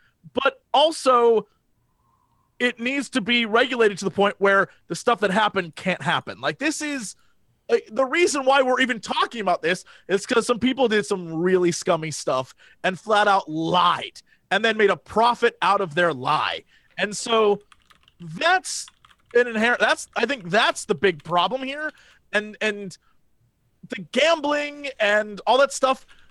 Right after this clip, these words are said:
I, I feel like that's a less of a problem for me, but it's the idea that all these people had a vested interest in a company that they set up,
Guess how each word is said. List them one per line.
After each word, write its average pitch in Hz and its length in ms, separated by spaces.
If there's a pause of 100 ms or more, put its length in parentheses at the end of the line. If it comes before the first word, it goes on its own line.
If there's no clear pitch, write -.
(160)
I, 247 240
I 233 180
feel 294 260
like 277 100
that's 226 340
a 196 80
less 175 440
of 220 80
a 233 80
problem 233 420
for 269 160
me, 294 320 (760)
but 240 160
it's 214 220
the 233 160
idea 220 520
that 175 540 (680)
all 233 260
these 226 180
people 220 260
had 190 120
a 175 60
vested 180 440
interest 180 340
in 170 60
a 156 60
company 185 360
that 147 120
they 160 140
set 175 240
up, 160 240